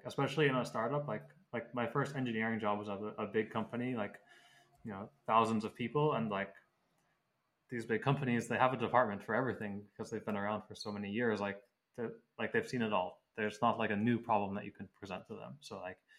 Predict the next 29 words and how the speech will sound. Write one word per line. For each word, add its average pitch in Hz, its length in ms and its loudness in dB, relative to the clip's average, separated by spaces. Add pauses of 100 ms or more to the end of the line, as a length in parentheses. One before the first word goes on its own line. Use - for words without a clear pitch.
(140)
when 107 180 0
something 107 280 -4
comes 104 220 -4
up, 117 220 0
you 107 80 -6
just 107 200 -2
go 113 160 6
to, 107 160 -4
like, 104 220 -4
that 113 180 0
department - 600 -2 (280)
that 104 100 -4
does 107 180 0
that - 180 -4
thing. 98 180 -10 (520)
Uh, 98 400 -2 (240)
they're 107 100 -2
very 104 240 2
task-based, - 840 -6 (220)
but, 107 300 -2 (640)
um, 101 500 -8
in 123 100 0
a 113 60 0
startup, 147 560 0 (280)
like, 101 260 -6 (320)
you 113 120 -4
don't, 123 400 0 (920)
there's 123 220 2
a, 139 180 0